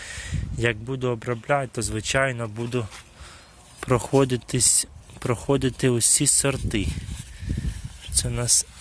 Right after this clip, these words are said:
квітонос сховався. Так, це у нас альбіон. Ось такий чудовий. Відквів і буде наливатися.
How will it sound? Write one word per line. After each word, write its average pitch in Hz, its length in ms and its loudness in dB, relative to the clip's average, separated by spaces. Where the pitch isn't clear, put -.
квітонос 120 600 2
сховався. 113 720 2
Так, 95 200 0
це 143 240 4
у 104 80 -4
нас 98 420 -2
альбіон. 117 800 -2
Ось 98 160 2
такий 110 460 -8
чудовий. 190 720 0
Відквів 156 800 -2
і 135 260 -2
буде 127 400 0
наливатися. 117 1080 2